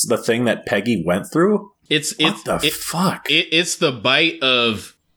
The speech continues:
Speaker 2: "Oh, so it's, now it's our problem?" That's, that's what that bite is.
Speaker 1: Mm. And it's, it's like the Catholic guilt
Speaker 2: Ooh,
Speaker 1: where she
Speaker 2: ton
Speaker 1: can,
Speaker 2: of that.
Speaker 1: she can, yeah, the guilt of, uh,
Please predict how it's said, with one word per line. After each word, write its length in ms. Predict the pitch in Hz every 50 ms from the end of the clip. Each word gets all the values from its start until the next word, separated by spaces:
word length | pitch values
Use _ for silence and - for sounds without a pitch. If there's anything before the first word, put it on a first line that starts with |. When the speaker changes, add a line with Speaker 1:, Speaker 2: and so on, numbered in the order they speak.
| _ _
Speaker 2:
"Oh, 160 | 110 113 107
so 200 | 98 - 127 120
it's, 160 | 110 104 101 -
now 260 | 104 104 110 117 120
it's 120 | 110 110 98
our 220 | 98 113 127 131
problem?" 720 | 127 - 139 139 143 151 160 160 170 185 202 202 - _ _ -
That's, 200 | 135 160 170 -
that's 300 | - 143 147 165 165 -
what 160 | 147 113 -
that 200 | 113 120 127 107
bite 220 | 92 85 82 110
is. 200 | 110 107 104 101
Speaker 1:
Mm. 180 | 101 98 95 90 87 - _ _ _ _ _ _ _
And 160 | - 135 139
it's, 260 | 135 131 - - -
it's 460 | - 131 127 127 - - - - - -
like 320 | 135 120 110 - - - _ _ _ _ _ _ _ _ _ _ -
the 60 | - -
Catholic 540 | - - 135 123 117 120 - - 127 117 - - -
guilt 320 | - 110 104 95 87 - - - - - - - - -
Speaker 2:
Ooh, 240 | 117 135 135 127 120
Speaker 1:
where 300 | 104 104 98 95 95 95
she 200 | - - - 120
Speaker 2:
ton 80 | 104 143 131
Speaker 1:
can, 80 | 110 101
Speaker 2:
of 100 | 101 95
that. 240 | 104 98 90 80 78
Speaker 1:
she 120 | - 117
can, 260 | 107 107 107 98 - - _ _ _
yeah, 340 | - 107 101 98 92 90 87 85 90
the 80 | 107 104
guilt 440 | 104 - - 113 110 104 95 - - - - - - - _ _ _
of, 360 | - 104 101 98 95 92 90 -
uh, 320 | 92 90 87 87 90 90